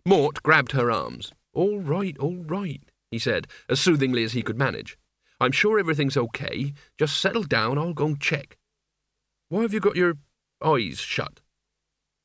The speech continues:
"Mort, please put some clothes on," said Isabel in a tight little voice. Mort looked down. "Sorry," he said meekly. "I didn't realize. Who put me to bed?" "I did,"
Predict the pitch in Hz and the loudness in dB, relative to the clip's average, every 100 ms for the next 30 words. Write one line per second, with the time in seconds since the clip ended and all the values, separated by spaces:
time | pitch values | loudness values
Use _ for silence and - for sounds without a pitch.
0 | _ _ _ _ - 185 143 - - 170 | _ _ _ _ 0 0 0 -4 -4 -4
1 | 117 - - 165 151 180 143 160 143 170 | -4 -6 -6 -6 -2 -2 0 -2 -4 -6
2 | _ 123 139 135 123 120 123 127 143 - | _ -4 0 2 2 2 0 0 -2 -2
3 | 117 123 117 135 - - _ _ _ _ | -2 -2 0 -2 -6 -18 _ _ _ _
4 | _ _ 151 135 - 127 127 104 80 - | _ _ 2 2 0 -2 0 -2 -4 -14
5 | _ _ _ - 143 123 143 - _ - | _ _ _ 0 2 2 -2 -8 _ -12
6 | 120 113 117 123 135 - - 131 151 147 | -8 -4 -4 -4 -8 -8 -2 0 2 2
7 | 147 117 95 - _ _ - 202 - 208 | 2 0 -4 -10 _ _ -2 0 2 2
8 | 180 180 175 127 - _ _ _ _ _ | 2 0 0 -2 -6 _ _ _ _ _
9 | _ _ _ _ _ _ 185 202 131 - | _ _ _ _ _ _ 0 2 -2 -8